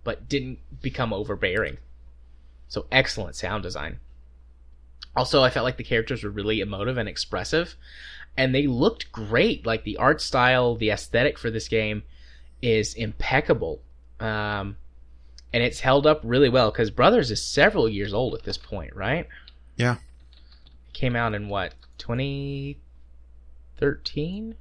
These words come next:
Speaker 1: Yeah. Yeah, yeah, September third, twenty thirteen. So this game is nearly four years old, but because they picked a really, really gorgeous aesthetic, it holds up and doesn't,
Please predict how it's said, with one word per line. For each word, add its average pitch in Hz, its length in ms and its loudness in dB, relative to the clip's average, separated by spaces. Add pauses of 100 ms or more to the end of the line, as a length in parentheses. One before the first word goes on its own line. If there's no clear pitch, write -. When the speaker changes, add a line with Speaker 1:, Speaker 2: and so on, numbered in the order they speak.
(1000)
Speaker 1:
Yeah. 123 220 4 (500)
Yeah, 107 80 2
yeah, 87 140 0
September 139 380 -2
third, 117 240 2
twenty 110 220 -4
thirteen. 104 400 -4 (460)
So 131 260 8
this 147 140 10
game 165 200 4
is 123 140 0
nearly 127 380 6
four 113 340 0
years 110 260 2
old, 107 340 4
but 95 240 2
because 110 260 2
they 110 300 2 (120)
picked 120 280 4
a 117 80 4
really, 107 720 -2 (1700)
really 127 280 2
gorgeous 110 880 2 (100)
aesthetic, 110 720 0 (560)
it 113 140 0
holds 113 320 2
up 113 260 4 (1080)
and 104 140 -6
doesn't, 110 380 0